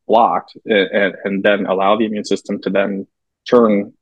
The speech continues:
T cells against cancer and, and, and, and treat it,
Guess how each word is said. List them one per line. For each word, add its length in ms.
T 140
cells 400
against 400
cancer 480
and, 220
and, 320
and, 300
and 120
treat 220
it, 80